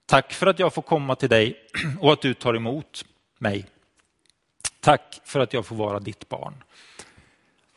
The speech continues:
Du vet att mer än så behöver det inte vara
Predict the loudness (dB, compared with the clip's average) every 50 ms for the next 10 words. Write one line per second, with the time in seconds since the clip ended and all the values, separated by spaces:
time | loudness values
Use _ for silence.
0 | _ _ _ 0 0 2 4 2 2 0 -4 -16 -20 _ _ _ _ _ _ _
1 | _ _ _ _ _ _ _ _ _ _ _ _ _ _ _ _ _ _ _ -20
2 | -20 -12 -4 0 2 4 4 4 2 0 -2 -4 -4 -2 -2 -2 0 0 -2 -2
3 | -2 -2 -2 -2 -2 -4 -4 -4 -6 -6 -6 -6 -4 -4 -2 -2 -2 -2 -4 -4
4 | -6